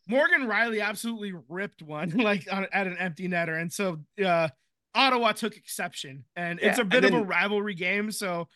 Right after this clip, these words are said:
Speaker 1: I think there might have been something happened earlier that he didn't like, and so he was giving it to them by, you know, ripping a sla-, uh, ripping a clapper at the, uh, empty netter, and
Speaker 2: Yeah, and then there was another game that was, like, had, like, the same result. I was like, "What is happening? What are we doing here?"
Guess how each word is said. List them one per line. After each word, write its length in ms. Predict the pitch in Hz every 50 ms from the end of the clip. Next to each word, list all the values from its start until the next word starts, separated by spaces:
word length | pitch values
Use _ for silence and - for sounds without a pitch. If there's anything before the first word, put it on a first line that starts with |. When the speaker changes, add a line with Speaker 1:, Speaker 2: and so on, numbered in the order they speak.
| _ _ _ -
Speaker 1:
I 80 | 185
think 140 | 190 226 226
there 100 | 233 233
might 200 | 214 202 196 196
have 100 | 208 185
been 140 | 185 202 196
something 320 | - 220 214 - 208 196
happened 340 | 165 202 185 185 160 185 160
earlier 320 | 143 175 175 175 180 180 185
that 120 | 180 170 175
he 100 | 196 190
didn't 280 | 185 196 190 185 180
like, 300 | 180 180 185 185 190 - 175
and 120 | 175 160
so 320 | - 175 165 160 160 139 - _ _ _ _ _
he 80 | 180 196
was 180 | 202 196 170 135
giving 260 | 131 202 196 202 208
it 100 | 196 -
to 120 | - 208 190
them 380 | 180 185 185 185 180 170 139 - -
by, 280 | 151 156 160 165 160 135 - _
you 80 | 190
know, 100 | 170 156
ripping 540 | 151 151 139 147 170 196 202 - 196 190 175
a 260 | 165 156 156 151 151 135 131 - _
sla-, 320 | - - - 180 170 175 - -
uh, 240 | 185 170 160 160 151 135
ripping 260 | 143 208 - - 208
a 60 | 185
clapper 480 | 185 - 190 185 185 180 - 175 170 160
at 140 | 151 151 - -
the, 140 | 156 147 143
uh, 20 |
empty 340 | 139 139 147 147 - 156 139
netter, 400 | 143 147 143 139 139 127 123 131
and 160 | 123 127 131 - _ _ _ _ _ -
Speaker 2:
Yeah, 280 | 359 277 226 180 127 117
and 100 | 127 170
then 80 | 208
there 100 | 220 226
was 120 | 220 180 202
another 360 | 180 175 175 208 240 262 226
game 240 | 165 147 139 127 120
that 140 | 117 110
was, 240 | 113 120 110 - - -
like, 280 | 139 127 117 117 117 -
had, 240 | 104 143 165 -
like, 120 | 165 170 170
the 60 | 180
same 260 | 175 - - 196 196 185
result. 300 | 185 160 156 190 202 147
I 20 |
was 100 | 127 123
like, 80 | 147 135
"What 140 | 147 220 311
is 100 | 294 -
happening? 540 | - 208 208 220 220 - 160 117 95 95 113
What 140 | 135 165 220
are 40 | 269
we 100 | 285 262
doing 360 | 185 170 196 233 165 107 95 113
here?" 260 | 107 98 104 120